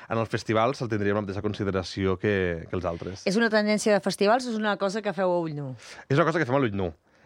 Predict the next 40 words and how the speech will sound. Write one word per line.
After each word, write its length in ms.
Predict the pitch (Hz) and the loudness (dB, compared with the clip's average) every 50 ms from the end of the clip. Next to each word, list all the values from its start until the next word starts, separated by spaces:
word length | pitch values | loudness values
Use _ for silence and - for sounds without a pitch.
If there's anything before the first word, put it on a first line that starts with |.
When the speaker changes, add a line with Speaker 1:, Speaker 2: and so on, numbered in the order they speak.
| _ | _
Speaker 1:
És 20 | - | 0
a 60 | 113 | 2
dir, 80 | 117 117 117 113 | 2 4 4 2
ens 120 | 113 107 113 | 2 2 2
agrada 240 | 107 117 123 120 117 | 4 4 4 2 2
aquesta 240 | 104 113 98 110 | 0 -2 -2 -2
cosa 240 | 104 110 110 104 110 | 0 0 0 0 0
de 80 | 104 98 | 0 0
que 80 | 110 | 0
tu 100 | 101 113 | 0 0
vas 120 | 107 110 107 | 0 2 2
a 40 | 110 107 | 2 0
una 60 | 104 | -2
sessió 460 | 98 110 - - - 110 110 113 110 110 | -2 -4 -4 -2 0 2 2 2 2 2
i 80 | 107 95 | 0 0
tinguis 640 | - 107 101 107 98 104 104 104 104 95 - - - - - - - - - - - | -2 -2 -4 -2 0 0 0 0 0 -2 -6 -8 -10 -14 -18 -20 -20 -20 -20 -20 -12
formes 380 | - - 127 127 127 123 117 | -4 0 2 2 2 2 0
d'explicar 400 | 113 120 - - - 110 104 110 107 | -2 -4 -6 -6 -6 -4 -2 -2 -2
diferents, 540 | 104 95 - 107 107 107 107 101 98 90 95 | -2 -4 -4 -2 0 0 0 0 -4 -6 -6
no? 220 | 101 113 143 156 143 | -4 -2 0 0 2
Eh, 300 | 120 113 104 104 101 92 - | 2 2 2 2 0 0 -2
projectes 420 | - 110 107 101 123 117 - 123 101 | -2 0 2 2 2 0 0 -4 -4
diferents, 460 | 107 104 - 104 104 98 92 92 - | -4 -6 -4 -2 -2 -2 -2 -4 -6
i 40 | 101 - | -8 -10
que 80 | 104 - | -6 -4
tot 160 | - 110 92 | -4 -4 -2
al 80 | 110 | -4
final 240 | 101 - 110 107 110 | -2 -2 0 0 0
també 160 | 104 120 110 | 0 0 -2
et 60 | 104 - | -2 -4
faci 140 | 110 104 113 | -4 -4 -2
replantejar 600 | 110 107 90 107 95 98 98 92 95 98 101 113 127 | -2 -2 -2 -2 -2 -2 -2 -2 0 0 2 2 0
i, 60 | 127 107 104 104 | 0 -2 -4 -6
i 40 | 95 | -8
qüestionar 380 | - 98 87 - 92 92 92 87 | -8 -8 -8 -8 -8 -8 -6 -6
coses. 380 | 92 90 90 92 92 - - - _ _ - - - - - - - | -6 -6 -6 -8 -10 -12 -16 -20 _ _ -20 -20 -18 -16 -16 -14 -6
Speaker 2:
I 140 | - 190 190 175 | -2 2 4 4
aquests 240 | 165 180 185 - | 4 2 0 -2
creadors, 460 | - - 240 233 220 214 214 208 202 - | 0 2 4 4 6 6 4 4 2 2
eh, 300 | 214 208 202 196 185 185 | 2 4 4 4 4 2